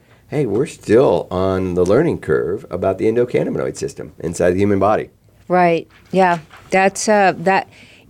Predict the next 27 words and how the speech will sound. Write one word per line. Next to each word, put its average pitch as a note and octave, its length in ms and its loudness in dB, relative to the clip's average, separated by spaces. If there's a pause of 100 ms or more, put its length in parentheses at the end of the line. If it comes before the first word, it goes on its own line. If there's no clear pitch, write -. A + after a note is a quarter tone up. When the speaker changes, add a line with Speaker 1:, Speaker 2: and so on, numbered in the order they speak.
(120)
Speaker 2:
it G3 200 2
sounds C4 800 2 (460)
very G#3 580 2
odd, E3 580 2 (360)
um, E3+ 840 2 (120)
but F3+ 420 4
I F3 100 0
guess G#3+ 380 -2
it, F#3 180 -2 (340)
if F#3+ 220 0
the G3+ 220 4
C G#3 240 2
B G#3 160 4
one G3+ 220 4
receptor F3+ 800 0
controls F#3 560 0
your F3 560 0 (680)
digestive E3 1040 0 (340)
area, D#3+ 640 -2 (460)
it, F#3 180 -8 (160)
it E3 80 -12
would D#3+ 200 -6
make F3+ 280 -6
s-, - 180 -10 (160)
sense E3 460 0
that - 160 0
you're, D#3 360 -2